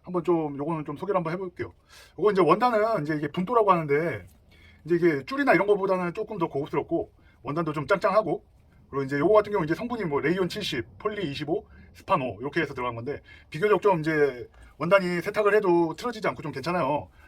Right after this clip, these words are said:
예, 요거는 일단 지금 목에 이런 프릴 디자인이 이게 포인트인데 제가 일단 요거를 지금 제도를 하면서 간단하니까 좀 다양하게 입으실 수 있을 것 같은 옷이라 한번 소개시켜 드려볼게요.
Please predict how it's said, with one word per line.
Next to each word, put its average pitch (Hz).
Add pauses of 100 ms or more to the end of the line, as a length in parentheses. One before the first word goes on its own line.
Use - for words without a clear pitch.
(140)
예, 131
요거는 190
일단 175
지금 156
목에 160
이런 151
프릴 226
디자인이 143
이게 127
포인트인데 165 (320)
제가 135
일단 143
요거를 143
지금 123
제도를 143
하면서 143
간단하니까 175 (420)
좀 135 (240)
다양하게 180
입으실 175
수 170
있을 160
것 156
같은 131 (260)
옷이라 143
한번 143
소개시켜 180
드려볼게요. 113